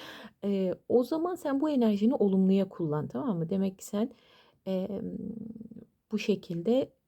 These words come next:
kolayca her istediğini kendine çekebilirsin. O yüzden hep olumlu ve güzel şeyler dile.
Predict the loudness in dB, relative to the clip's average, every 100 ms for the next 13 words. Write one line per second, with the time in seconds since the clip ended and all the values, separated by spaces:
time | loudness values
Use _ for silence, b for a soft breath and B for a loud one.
0 | _ -2 2 4 4 2 2 0 0 0
1 | 4 4 2 0 2 0 0 -2 0 0
2 | -2 -6 -4 -4 -6 -2 0 0 0 0
3 | 0 0 0 0 2 2 2 2 2 2
4 | 4 0 0 0 -2 2 2 4 0